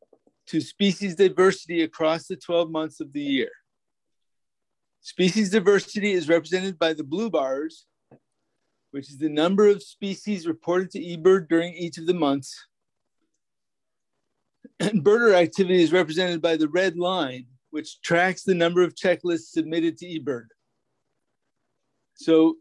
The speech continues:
<clears throat> for species diversity, the maximum is in May with over two hundred fifty species.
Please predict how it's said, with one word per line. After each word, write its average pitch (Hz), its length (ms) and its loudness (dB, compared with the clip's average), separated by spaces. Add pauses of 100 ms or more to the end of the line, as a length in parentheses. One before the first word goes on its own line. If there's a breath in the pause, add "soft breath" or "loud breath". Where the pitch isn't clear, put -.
(200)
<clears throat> - 1160 -12
for 156 80 -2
species 208 360 0
diversity, 190 520 2
the 165 140 0
maximum 185 580 -4
is 160 140 -8
in 165 180 -6
May 165 400 2 (1120)
with 131 140 -6
over 160 220 4
two 165 160 -4
hundred 190 260 -2
fifty 202 260 -2
species. 170 640 -8